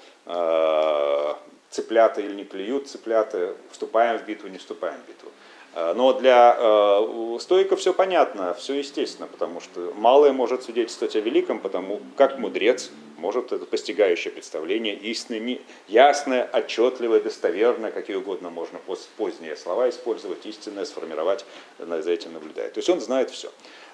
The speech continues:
Выводы из этого для будущего будут просто замечательными, потому что мы с вами знаем, что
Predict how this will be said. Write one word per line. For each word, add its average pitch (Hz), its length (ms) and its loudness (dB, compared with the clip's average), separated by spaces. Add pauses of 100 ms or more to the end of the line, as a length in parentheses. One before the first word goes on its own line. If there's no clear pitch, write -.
Выводы 165 380 6
из 143 80 0
этого 147 300 6
для 139 160 6
будущего 151 480 4
будут 127 280 -2
просто 120 280 -2
замечательными, 127 580 -2
потому 110 340 -4
что - 140 -10
мы 104 80 -10
с - 80 -12
вами 104 200 -6
знаем, 127 340 -4
что - 240 -8